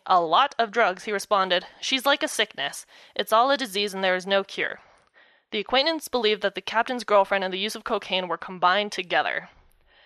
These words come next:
The acquaintance added that her perception of the captain's behavior had been influenced by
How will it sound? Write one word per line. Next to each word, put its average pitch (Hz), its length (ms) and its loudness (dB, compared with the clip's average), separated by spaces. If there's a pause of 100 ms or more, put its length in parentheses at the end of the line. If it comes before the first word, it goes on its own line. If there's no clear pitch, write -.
(220)
The 202 80 -6
acquaintance 240 420 -2 (120)
added 214 320 0
that 202 200 2
her 240 200 0
perception 214 480 -4
of 208 100 -2
the 202 60 -8
captain's 220 420 -4
behavior 185 420 -4
had 180 140 -2
been 180 120 -6
influenced 254 520 -6
by 202 280 2